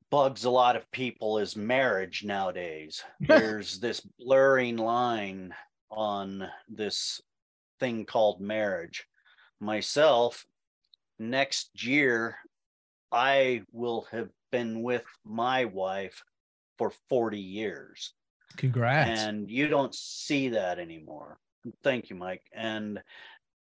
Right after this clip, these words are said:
Speaker 1: this is the gift that I want to give to people, how
Speaker 2: Yeah.
Speaker 1: to understand that life's not perfect, and the choices that you make really determine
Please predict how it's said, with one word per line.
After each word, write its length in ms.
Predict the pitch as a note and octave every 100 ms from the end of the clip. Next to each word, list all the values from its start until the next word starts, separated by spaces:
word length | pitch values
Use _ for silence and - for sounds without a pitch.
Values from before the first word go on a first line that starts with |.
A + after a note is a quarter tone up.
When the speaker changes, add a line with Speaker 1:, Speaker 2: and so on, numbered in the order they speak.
| _ _ -
Speaker 1:
this 360 | A2 E3+ G#3 C#3
is 200 | G#2+ -
the 500 | B2 G#2+ G#2+ F#2+ F#2+ _ _ _ A2+ -
gift 380 | D3+ C#3 - -
that 120 | A2+
I 220 | C#3 F3+
want 260 | C3 G#2 F2
to 40 |
give 320 | F2 F2+ - -
to 80 | - -
people, 640 | F#2 D#2+ - C#2+ B1+ _
how 340 | - A2+ A#2+ A2+
Speaker 2:
Yeah. 80 | G#2
Speaker 1:
to 560 | - A2+ G#2+ G2 F2+ - _ - _ C3+
understand 1120 | C#3 B2 G#2 - - C3 C3 C3 A#2+ G#2 - _ _ _ _ _ -
that 260 | G#2+ A#2 - _ _ _ -
life's 460 | G#2+ C3 D#3 -
not 280 | D#3 C#3+ -
perfect, 580 | - D3 - - _ - _ _ _ _ -
and 180 | A#2+ A2
the 80 | -
choices 640 | - - C#3+ E3 E3+ - G2+
that 180 | - -
you 140 | F#3
make 340 | E3 C#3+ - _ _ _ _ _ - G#2 G2
really 440 | B2+ F#3+ D3 F#2+
determine 720 | E2+ G2+ - B2+ A2 G2+ F#2+